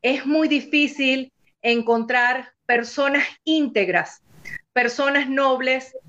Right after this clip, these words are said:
y personas que sirven y que aman. Entonces,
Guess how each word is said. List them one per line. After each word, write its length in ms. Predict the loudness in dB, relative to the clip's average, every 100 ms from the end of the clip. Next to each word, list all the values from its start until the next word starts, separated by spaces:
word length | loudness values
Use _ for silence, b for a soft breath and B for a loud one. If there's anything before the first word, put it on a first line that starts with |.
| -16
y 160 | -6 -2
personas 640 | 0 -2 0 0 0 -4
que 180 | -4 -4
sirven 640 | -4 -2 0 2 0 -2 -6
y 160 | -8
que 180 | -2 0
aman. 380 | 0 -2 -4 -10 _ -20 -20 -16 B B
Entonces, 600 | -4 0 0 0 2 0